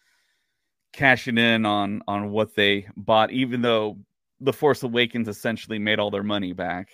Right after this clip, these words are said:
and then some, I think, with the, with the box office and then the merchandise and home video and all that stuff. I think it's, and then on top of that, Iger's back. So Bob Iger, this is his acquisition, Lucasfilm, and he,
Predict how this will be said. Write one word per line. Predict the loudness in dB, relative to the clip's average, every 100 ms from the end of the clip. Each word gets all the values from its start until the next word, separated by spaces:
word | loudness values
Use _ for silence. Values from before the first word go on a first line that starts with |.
| -12
and | -6
then | -6 -6
some, | -8 -10 -8
I | -10
think, | -10 -10 -10
with | -10
the, | -6 -6 -8
with | -12
the | -10
box | -4 -4 -4 -6
office | -8 -6 -10 -8
and | -10 -8
then | -6 -8 -10
the |
merchandise | -10 -10 -10 -12 -8 -8 -8 -10 -16
and | -16 -16 _ _ _ _ _
home | -2 -2 2
video | 2 2 -2 -4 -6
and | -14 -18 -20 -14
all | -12
that | -10 -12
stuff. | -14 -12 -12 -12 _ -18
I | -10
think | -10 -8
it's, | -10 -10 -20 _ _ _ _ _ 0
and | 4
then | 4 2
on | 0
top | 0 0
of | -2
that, | -4
Iger's | 2 0 0 -4
back. | -4 -4 -8 _
So | -4 -2 -2
Bob | 2 4 6
Iger, | 4 2 -2
this | -4 -6 -8
is | -10 -10 -20 -8
his | -6 -2
acquisition, | -2 -2 -4 -6 -6 -6 -12 -10
Lucasfilm, | -10 -10 -20 -20 -20 -20 _ _ -14
and | -12 -12
he, | -10 -8 -6 -8